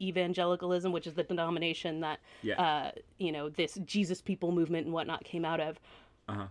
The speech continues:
Speaker 1: they really, they had, A Thief in the Night was the ultimate nightmare
Speaker 2: Yeah,
Speaker 1: to
Speaker 2: yeah,
Speaker 1: them.
Speaker 2: yeah, yeah,
Speaker 1: And
Speaker 2: yeah,
Speaker 1: the
Speaker 2: yeah.
Speaker 1: girl who's the lead in this just,
Speaker 2: Yep.
Speaker 1: I mean,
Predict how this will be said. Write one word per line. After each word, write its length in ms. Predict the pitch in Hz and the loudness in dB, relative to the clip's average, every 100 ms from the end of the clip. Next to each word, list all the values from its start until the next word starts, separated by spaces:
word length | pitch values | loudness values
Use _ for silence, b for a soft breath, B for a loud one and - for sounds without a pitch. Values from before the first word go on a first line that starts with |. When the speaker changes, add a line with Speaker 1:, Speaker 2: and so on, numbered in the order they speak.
| - | -10
Speaker 1:
they 280 | 165 208 208 | 8 12 12
really, 520 | 180 180 254 285 233 175 | 8 0 4 6 6 4
they 160 | 233 262 | 2 2
had, 560 | - - 214 208 180 - b b b _ - | 0 2 4 4 2 -4 b b b _ 2
A 100 | - | 4
Thief 320 | - 311 320 | 6 4 6
in 140 | 320 | 6
the 60 | 247 | 6
Night 420 | 190 180 240 - | 6 4 2 2
was 640 | 190 175 202 180 175 156 - _ - 165 | -4 4 6 6 2 -4 -14 _ -18 -4
the 240 | 160 214 - | 2 2 4
ultimate 640 | 202 196 - 185 170 180 - _ _ - | 4 4 2 0 0 -4 -8 _ _ -10
nightmare 580 | 160 156 - 156 135 - | -6 -6 -8 -10 -14 -10
Speaker 2:
Yeah, 180 | 110 101 - | -4 -4 -2
Speaker 1:
to 140 | 196 | -2
Speaker 2:
yeah, 100 | 107 | 0
Speaker 1:
them. 100 | 101 | 0
Speaker 2:
yeah, 60 | 98 101 | -2 4
yeah, 80 | |
Speaker 1:
And 160 | 220 226 | 6 6
Speaker 2:
yeah, 80 | 180 | 10
Speaker 1:
the 100 | 220 | 8
Speaker 2:
yeah. 60 | - - | 8 0
Speaker 1:
girl 380 | 254 302 339 339 | 4 6 8 8
who's 240 | 302 254 | 8 6
the 140 | 208 185 | 4 2
lead 320 | 170 190 240 | 2 0 2
in 200 | 294 294 | 4 4
this 360 | 302 339 - - | 6 4 2 -4
just, 400 | - 240 226 - | 0 4 4 0
Speaker 2:
Yep. 80 | - b b b 277 | -12 b b b 2
Speaker 1:
I 80 | |
mean, 420 | 254 233 214 196 | 6 8 8 6